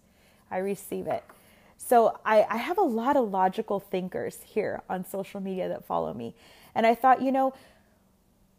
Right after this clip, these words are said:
when God gave me the vision of what it is that we're doing, He gave me the words confident women. And I thought the words confident women was really gonna be the name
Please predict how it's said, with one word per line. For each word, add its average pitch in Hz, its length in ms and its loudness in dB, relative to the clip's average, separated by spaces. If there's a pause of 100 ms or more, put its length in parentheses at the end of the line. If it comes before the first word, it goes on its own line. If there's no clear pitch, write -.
(120)
when 220 480 8
God 233 380 2
gave 233 360 4
me 277 440 2
the 202 160 4
vision 208 480 2
of 185 260 2
what 185 320 2
it 233 120 0
is 214 180 2
that 196 200 0
we're 190 160 0
doing, 180 520 -4 (180)
He 254 160 2
gave 277 320 2
me 339 100 0
the 277 120 4
words 202 360 0
confident 214 720 -2
women. 165 520 -4 (280)
And 240 160 6
I 240 80 10
thought 349 360 4
the 269 80 10
words 226 360 6
confident 269 680 -2
women 226 380 0 (180)
was 220 240 8
really 285 500 2
gonna 240 220 6
be 220 160 0
the 202 140 2
name 196 680 -2